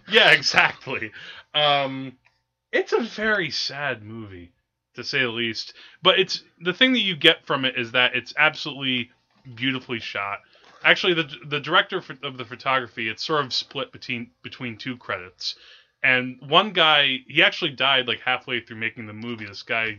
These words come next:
Jeffrey Unsworth, uh, who you might, who may, he also shot two thousand one: A Space Odyssey. He shot,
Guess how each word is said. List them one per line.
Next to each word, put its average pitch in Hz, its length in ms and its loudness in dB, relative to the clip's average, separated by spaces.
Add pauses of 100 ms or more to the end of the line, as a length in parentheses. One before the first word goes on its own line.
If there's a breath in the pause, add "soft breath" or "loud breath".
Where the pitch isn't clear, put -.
Jeffrey 113 440 -6
Unsworth, 101 560 -12 (580 loud breath)
uh, 107 200 0
who 135 300 -6
you 135 100 -4
might, 151 200 4
who 123 180 -12
may, 160 240 2 (260)
he 156 160 0
also 175 240 2
shot 139 320 0
two 131 140 -12
thousand 117 340 -2
one: 110 140 -8
A 104 40 -14
Space 101 380 -8
Odyssey. 90 420 -14 (440)
He 117 160 -6
shot, 139 480 2